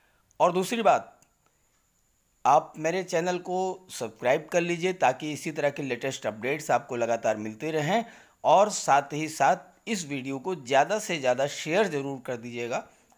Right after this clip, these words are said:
ताकि सभी को जानकारी मिल जाए और लॉकडाउन में होने वाले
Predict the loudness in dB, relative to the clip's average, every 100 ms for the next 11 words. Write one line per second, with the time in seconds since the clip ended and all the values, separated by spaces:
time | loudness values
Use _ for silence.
0 | _ 0 2 -4 -6 -10 _ _ _ -2
1 | 2 4 4 4 4 4 2 2 0 -4
2 | -6 -2 2 4 4 0 0 0 2 2
3 | 0 2 0 0 -6 -6 -6 -2 0 0